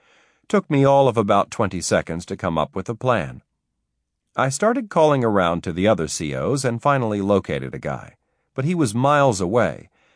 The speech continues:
and he was probably sitting there with his feet up. I knew he wouldn't want to do what I needed.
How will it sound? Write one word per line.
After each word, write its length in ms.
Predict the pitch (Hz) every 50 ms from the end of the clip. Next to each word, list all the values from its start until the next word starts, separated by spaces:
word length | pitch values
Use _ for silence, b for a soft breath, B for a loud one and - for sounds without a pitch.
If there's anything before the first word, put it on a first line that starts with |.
| _ _ _
and 140 | - 160 147
he 140 | 143 165 160
was 180 | 147 139 120 -
probably 560 | - - 170 160 139 120 104 90 95 90 90
sitting 400 | 87 - - 156 120 92 78 76
there 160 | 78 82 85
with 200 | 82 82 78 -
his 200 | - 85 76 -
feet 260 | - - 123 92 71
up. 240 | 71 62 50 - _ _ _ _ _ _ _ _ _ _ _ _ _ _ _ _ _
I 200 | - 95 101 98
knew 180 | 98 101 92 82
he 140 | 85 85
wouldn't 280 | 82 80 90 82 87 67
want 200 | 71 82 85 80
to 80 | 82 76
do 240 | 69 92 92 87
what 120 | 76 73 71
I 120 | 71 73
needed. 420 | 73 80 85 80 73 98 135 165